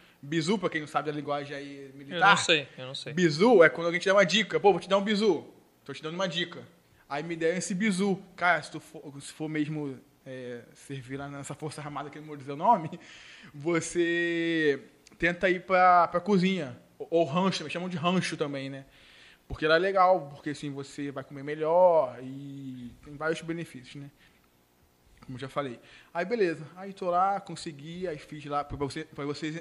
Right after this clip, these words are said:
Speaker 1: entenderem melhor, pra você, quando vai pro quartel e você ir pra um setor,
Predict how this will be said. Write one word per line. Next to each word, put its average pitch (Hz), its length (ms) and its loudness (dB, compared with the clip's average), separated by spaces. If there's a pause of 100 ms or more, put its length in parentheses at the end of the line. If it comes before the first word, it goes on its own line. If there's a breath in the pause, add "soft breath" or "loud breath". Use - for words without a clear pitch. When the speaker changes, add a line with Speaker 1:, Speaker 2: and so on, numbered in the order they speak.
Speaker 1:
entenderem 139 340 -8
melhor, 147 340 0 (300 soft breath)
pra 139 80 -8
você, 165 640 0
quando 151 200 -8
vai 143 140 -4
pro 143 360 -10
quartel 139 640 -8
e 135 100 -6
você 135 320 -10
ir 135 60 -8
pra 143 100 -16
um 139 40 -14
setor, 170 540 -4